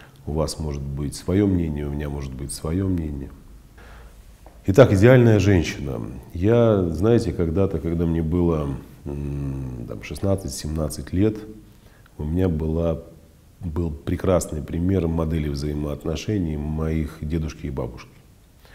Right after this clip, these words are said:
И я всегда удивлялся тому, насколько, м, люди, которые прожили всю жизнь вместе,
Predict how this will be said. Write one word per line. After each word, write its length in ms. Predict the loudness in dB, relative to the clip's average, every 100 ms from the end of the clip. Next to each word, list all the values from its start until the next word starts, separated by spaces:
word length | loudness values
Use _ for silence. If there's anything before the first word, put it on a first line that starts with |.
| -20 -20 -20 -20 -16
И 120 | -6 0
я 180 | 0
всегда 300 | 0 -2 2
удивлялся 540 | 2 2 4 4 2 -2
тому, 320 | -2 0 2
насколько, 960 | 2 0 -4 -2 -2 -4 -6 -4 -4 -6 -8 -10
м, 720 | -12 -10 -10 -8 -10 -10 -12 -16 -20 -20 -8
люди, 280 | -2 0 0
которые 340 | -2 -4 -4
прожили 680 | -4 -4 -2 -2 -2 -6 -8
всю 180 | -6 -4
жизнь 340 | -2 -2 -4
вместе, 720 | -4 -2 -2 -4 -8 -8 -8